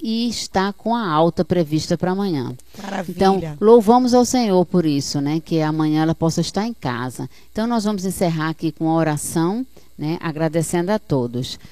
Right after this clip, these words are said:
Speaker 1: Então, vamos lá, oremos. Pai amado, Deus santo, graças te damos, Paizinho querido, pela noite que tivemos aqui, pela oportunidade de estarmos aqui com, com o Senhor, a colocar os nossos pedidos, as nossas necessidades, Pai.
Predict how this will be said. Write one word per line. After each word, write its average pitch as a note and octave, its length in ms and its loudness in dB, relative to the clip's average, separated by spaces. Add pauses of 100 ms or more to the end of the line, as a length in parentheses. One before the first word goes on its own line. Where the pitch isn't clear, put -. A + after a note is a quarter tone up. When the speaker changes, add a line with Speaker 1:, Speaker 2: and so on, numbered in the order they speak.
(180)
Speaker 1:
Então, F#3 400 -4
vamos F3 320 0
lá, F3 380 -2 (500)
oremos. C3+ 640 0 (240)
Pai E3+ 220 2
amado, E3+ 460 2
Deus D#3+ 220 2
santo, E3+ 340 -2
graças F3 400 -4
te - 100 -10
damos, D#3 400 -2
Paizinho D3+ 360 -2
querido, C#3+ 440 -4
pela D#3 260 -4
noite C#3+ 480 -2
que D3 120 -6
tivemos C#3+ 480 -4
aqui, C#3+ 320 -4
pela C#3+ 320 -4
oportunidade E3 1120 -2 (400)
de D#3+ 80 0
estarmos D3 580 -2
aqui D3 300 -6
com, D3+ 460 -4
com C#3 420 -6 (100)
o D#3 140 -4
Senhor, D3 600 -2 (260)
a D3 80 -6
colocar D#3 440 0
os C#3+ 140 -2
nossos D3 340 -4
pedidos, D3 680 -4
as D3 160 -4
nossas D3 340 -4
necessidades, D3 1120 -4
Pai. C3+ 320 -8